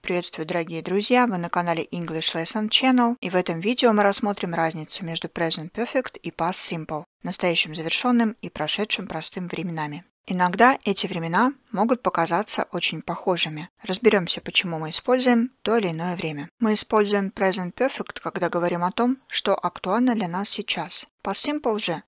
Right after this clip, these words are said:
это простое законченное действие в прошлом. Рассмотрим два предложения. She wrote her first novel in nineteen ninety-eight.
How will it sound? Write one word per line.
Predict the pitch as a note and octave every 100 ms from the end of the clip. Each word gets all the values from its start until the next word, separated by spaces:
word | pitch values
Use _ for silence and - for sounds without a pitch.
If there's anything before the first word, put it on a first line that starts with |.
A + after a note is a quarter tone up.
| _
это | - -
простое | - - - B3 B3
законченное | F#3 - A3 - G3 F3
действие | E3+ E3+ - E3+
в | E3
прошлом. | - D3 - - E3 _
Рассмотрим | G3+ F#3 - C#4+ C#4 A3+
два | D4
предложения. | D4+ D#4 F#3+ F3+ E3 D#3 D#3 - _ _ _ _
She | - -
wrote | G#3+ C#4 - -
her | F#3
first | F3 D#3 -
novel | A#3+ B3+ A#3 -
in | E3 D#3+
nineteen | F#3 A#3+ - G#3
ninety-eight. | E3 F3 F#3+ - E3 D3 -